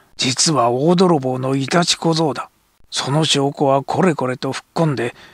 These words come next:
有太郎を諦めさせようとしたこったろう。ええ、有太郎はもうお歌とできていた。諦める代わりに、あべこべに幸吉の口を塞ぐ気になっ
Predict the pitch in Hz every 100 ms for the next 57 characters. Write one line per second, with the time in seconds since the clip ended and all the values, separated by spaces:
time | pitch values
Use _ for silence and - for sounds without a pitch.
0 | _ _ - 135 165 143 135 127 131 127
1 | 131 - 175 180 190 170 160 190 175 165
2 | - - - 139 139 - - - - _
3 | _ _ _ - - - - - - _
4 | _ - 113 117 151 123 120 123 120 123
5 | 131 151 139 131 - _ 170 156 185 143
6 | 135 123 135 165 - - 123 - - _
7 | _ - - 117 160 175 185 156 131 -
8 | 120 127 135 131 127 _ _ _ _ -
9 | 131 165 160 156 151 147 - 147 165 -
10 | - 160 156 - - 175 156 151 - 147
11 | 175 170 185 160 156